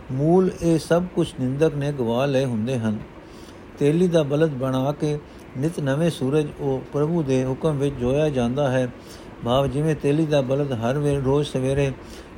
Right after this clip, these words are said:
ਕੋਹਲੂ ਅੱਗੇ ਜੁ-, ਜੁੱਤਦਾ ਹੈ, ਜੁਪਦਾ ਹੈ, ਤਿਵੇਂ ਉਹ ਨਿੰਦਕ ਨਿਤ ਨਿੰਦਾ ਦੇ ਗੇੜ ਵਿੱਚ ਪੈ ਕੇ ਦੁੱਖ ਸਹਿੰਦਾ ਹੈ। ਹਰ ਵੇਖੇ ਸੁਣੇ ਨਿਤ ਸਭ ਕਿਛ,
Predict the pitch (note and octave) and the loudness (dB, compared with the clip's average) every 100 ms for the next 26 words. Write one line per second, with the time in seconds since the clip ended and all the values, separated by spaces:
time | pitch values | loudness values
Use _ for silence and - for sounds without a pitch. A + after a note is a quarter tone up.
0 | - E3+ F3+ D3+ C3 C#3+ C#3 - - - | 0 4 4 4 2 2 0 -2 -8 -10
1 | - - - C#3+ D3 C3 D3 E3+ D#3+ D3 | -12 -4 -2 0 -2 -2 0 2 4 6
2 | C3+ B2+ C3 E3 F3+ F3 D3 C#3 C3+ - | 4 0 0 0 4 6 8 6 2 -4
3 | - - - D#3 E3+ F3+ D#3 C#3+ C3 C#3+ | -18 -18 -4 2 4 2 2 0 0 2
4 | D#3+ D3 C3 F3 D3+ B2+ C3 D#3 D#3+ D3 | 2 2 2 0 0 -2 2 2 4 2
5 | C3 B2+ D3 C#3+ C#3 - C3 C#3 C#3+ B2+ | 0 2 2 0 -2 -2 0 0 -2 -2
6 | B2 E3 - A2+ A#2+ C3 G#2 G#2+ A2 - | -4 -6 -6 -4 -4 -4 -2 -4 -6 -10
7 | - - - - - - - - - D3+ | -20 -20 -18 -18 -18 -20 -18 -12 -2 2
8 | D#3 F#3 F#3 F#3+ E3+ D#3 F3 E3+ E3+ - | 6 6 6 4 4 2 4 2 0 0
9 | E3+ F3 F3+ F3 | 0 0 0 -2